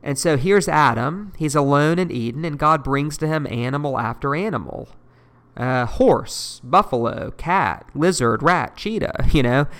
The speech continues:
animal after animal. And God says to Adam, you know, "Adam, take your pick.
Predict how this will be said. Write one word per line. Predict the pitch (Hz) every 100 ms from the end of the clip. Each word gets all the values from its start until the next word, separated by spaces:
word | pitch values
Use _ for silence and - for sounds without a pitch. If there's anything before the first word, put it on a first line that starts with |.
| - -
animal | 175 220 190 147
after | 143 147 139
animal. | 185 196 117 113 113 - - -
And | 151
God | 160 180 196
says | - 190
to | -
Adam, | 170 233 208 190 196
you |
know, | 214
"Adam, | - 226 294 247 165
take | 226 226 233
your | 240
pick. | 233 - 302 - - -